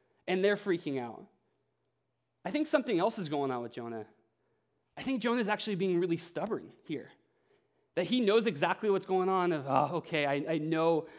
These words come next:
what God is doing. He sent me somewhere, and I'm not going there. He's rocking the boat, but you know what? I'm gonna stay right here. This is exactly what I'm going to do because I decided this is what's best for me.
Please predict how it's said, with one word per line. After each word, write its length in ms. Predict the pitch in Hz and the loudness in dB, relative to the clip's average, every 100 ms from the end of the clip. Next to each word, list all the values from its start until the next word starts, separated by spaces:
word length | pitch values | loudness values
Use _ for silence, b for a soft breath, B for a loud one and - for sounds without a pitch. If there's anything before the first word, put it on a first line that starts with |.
| - | -4
what 160 | 160 | -2
God 200 | 143 143 | 0 0
is 160 | 143 131 | 0 -4
doing. 260 | 151 151 143 | -6 -4 -2
He 100 | 156 | -2
sent 240 | 185 180 | -2 -2
me 100 | 190 | -2
somewhere, 380 | 175 165 170 175 | -2 -2 0 0
and 100 | 147 | 0
I'm 60 | |
not 180 | 147 151 | 0 -2
going 300 | 151 147 151 | -2 -2 0
there. 100 | 151 | 0
He's 140 | 143 143 | -2 0
rocking 240 | 156 156 | 0 -2
the 60 | 135 | -2
boat, 220 | 139 143 | -2 0
but 120 | 147 | -2
you 40 | |
know 120 | 147 165 | 0 2
what? 100 | 156 | 2
I'm 140 | 185 | 2
gonna 120 | 180 | 0
stay 280 | - - 160 | -2 -4 -2
right 440 | 135 120 139 135 - _ | -2 0 0 -2 -8 _
here. 340 | - 131 117 b b b b b _ | -16 -14 -14 b b b b b _
This 160 | - 170 | -6 -4
is 140 | 180 | -2
exactly 960 | 165 143 131 156 156 - 160 160 156 151 B B | -2 -4 -2 0 0 -2 0 0 0 -4 B B
what 120 | - 147 | -4 -2
I'm 240 | 147 160 | 0 2
going 160 | 156 170 | 2 0
to 60 | 160 | 0
do 160 | 143 | -2
because 280 | 139 139 147 - | -4 -4 -6 -2
I 180 | 147 | 0
decided 500 | 170 170 156 143 135 | 0 -2 -2 -4 -4
this 180 | 135 - | -10 -10
is 100 | 135 | -10
what's 200 | 127 127 | -8 -10
best 280 | - 170 - | -6 -8 -8
for 140 | 135 123 | -10 -8
me. 240 | 120 123 | -10 -16